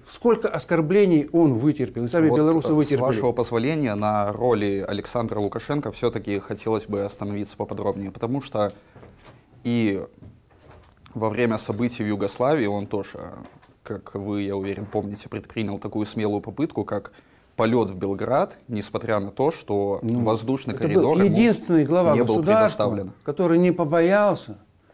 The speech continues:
Speaker 1: и поехал прямо в Белград туда, чтобы наладить какие-то отношения, поддержать того же Милошевича и показать, что он не в одиночестве.
Speaker 2: Несмотря на то, что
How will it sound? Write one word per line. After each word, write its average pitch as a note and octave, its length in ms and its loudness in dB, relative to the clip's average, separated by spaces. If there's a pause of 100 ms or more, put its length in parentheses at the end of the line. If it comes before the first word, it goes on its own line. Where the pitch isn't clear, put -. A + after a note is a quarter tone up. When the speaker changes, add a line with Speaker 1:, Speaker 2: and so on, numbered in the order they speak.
(440)
Speaker 1:
и D#3 80 0
поехал F3 480 4
прямо D#3+ 280 2
в A#2 60 -4
Белград D3 500 4
туда, D3+ 400 4
чтобы C3 360 -6
наладить C#3+ 480 2
какие-то C#3 360 -4
отношения, D3 480 2
поддержать D#3 640 0
того C3 180 -2
же B2+ 140 -6
Милошевича D3 560 -2
и - 20 -4
показать, D#3+ 500 0
что D3 200 0
он E3+ 320 2
не D#3 80 4
в D#3 80 2
одиночестве. D3 640 -2 (200)
Speaker 2:
Несмотря B2 520 0
на B2+ 120 0
то, F3 220 2
что G2+ 460 0